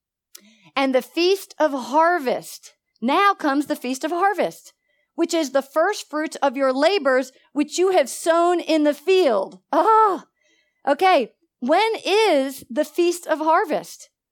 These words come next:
That's at the end of June. That's at the, that's at the, it's, it's, it's April, May, June. It's the May, it's the June time going into July is that harvest season, right?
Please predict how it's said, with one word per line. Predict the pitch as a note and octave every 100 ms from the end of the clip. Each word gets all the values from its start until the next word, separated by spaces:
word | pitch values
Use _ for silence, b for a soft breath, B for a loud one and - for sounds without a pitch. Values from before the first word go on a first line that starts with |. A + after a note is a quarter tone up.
| _ _ _ -
That's | C#4+ G#4+ A4 - -
at | D#4+ -
the | D4 -
end | D4+ D#4
of | D#4+ B3+
June. | A#3+ F4 A4+ F#4 G3+ F3+ _ _ _
That's | C4 G4 F#4
at | E4+
the, | D4+ C4+ A#3+ b _
that's | C#4+ G#4 E4
at | C#4+
the, | C4+ A3+ G3+
it's, | A3+ A3+ -
it's, | G3+ G3 - - -
it's | G3+ F#3+ - - A3
April, | A3 A3 A#3+ C4 C#4+ -
May, | G3+ G#3+ A3 A3 A3+ F#3
June. | G#3 A3+ F3+ D#3 D#3+ _ _ _ _ _ _ _
It's | C4 C#4
the | - A3+
May, | A#3+ C4+ B3
it's | A#3 A#3
the | G#3+ F#3+
June | E3+ B3+ D4+ D4+
time | C4+ G#3 G3 G3+ G3+ _ - F#3+
going | A3+ A#3
into | G#3+
July | F#3 G3+ A3 B3 G3+ F#3+
is | G#3
that | G3 G3+
harvest | - A3+ A#3 G#3+ G#3+ -
season, | A3+ A3 D#3 D3+ _ -
right? | F3+ A#3+